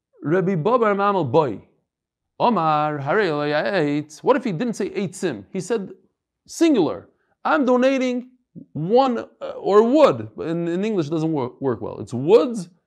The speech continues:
and wood. Wood is one. Does that, does it mean one? Maybe Gizer Echad. You see, he, he's saying a statement there.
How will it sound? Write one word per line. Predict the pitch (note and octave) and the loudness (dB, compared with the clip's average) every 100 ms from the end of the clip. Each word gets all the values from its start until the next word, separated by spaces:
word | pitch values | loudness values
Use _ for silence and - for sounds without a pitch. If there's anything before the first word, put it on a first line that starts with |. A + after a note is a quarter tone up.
| _ _ | _ _
and | D3+ D#3+ | -2 0
wood. | F3 B2+ G2+ _ _ _ _ _ _ _ _ - | 2 0 -4 _ _ _ _ _ _ _ _ -4
Wood | G3 C#4 A#3+ | 4 4 4
is | F#3+ | 0
one. | G3 F#3 A#2+ F2 _ _ _ _ _ A#2+ | 0 0 -2 -8 _ _ _ _ _ -10
Does | A#2+ | -8
that, | C3+ - | -8 -10
does | G#2+ | -12
it | G#2 | -6
mean | C#3 B2+ | -4 -4
one? | D3 A#3 A3 _ _ _ _ _ _ - | -6 -8 -14 _ _ _ _ _ _ 0
Maybe | C4+ D#4+ B3 | 2 2 0
Gizer | C#4 C4 C4 B3 | 0 2 2 2
Echad. | F3 C#3 | -2 -6
You | |
see, | D#3+ C4+ | -4 -4
he, | F#3+ G#3+ | -4 -4
he's | F3+ F3 | -4 -2
saying | F4 F4+ | 0 0
a | |
statement | - G#3+ A3 B2+ | 2 2 2 -6
there. | G2+ F2 | -6 -10